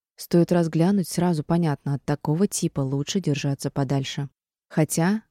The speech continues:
она же не знает, какой он. Судит только по внешности. А выглядит черный привлекательно. Высокий, в отличной физической форме, да и лицо у него интересное. Черты правильные, хоть и резкие.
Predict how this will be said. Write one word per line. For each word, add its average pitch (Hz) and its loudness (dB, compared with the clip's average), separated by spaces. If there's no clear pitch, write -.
она 156 2
же 156 -2
не 170 0
знает, 175 0
какой 147 0
он. 131 -4
Судит 214 0
только 151 0
по 170 2
внешности. 143 -4
А 156 2
выглядит 170 2
черный 147 -2
привлекательно. 143 -2
Высокий, 160 0
в 160 -4
отличной 160 -2
физической 139 -4
форме, 170 0
да 156 2
и 143 6
лицо 143 -2
у 165 0
него 165 0
интересное. 151 -2
Черты 208 2
правильные, 147 0
хоть - -2
и 180 6
резкие. 143 0